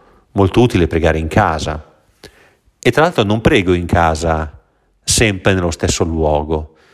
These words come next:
dipende dalla luce, dalla temperatura, dai rumori esterni.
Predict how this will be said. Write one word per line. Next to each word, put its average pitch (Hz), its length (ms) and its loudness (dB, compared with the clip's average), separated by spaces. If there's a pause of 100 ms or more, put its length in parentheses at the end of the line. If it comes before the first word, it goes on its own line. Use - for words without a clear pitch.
(200)
dipende 95 440 -4
dalla 90 240 0
luce, 101 420 -2
dalla 85 200 2
temperatura, 85 1200 -2
dai 113 220 2
rumori 98 400 2
esterni. 82 880 0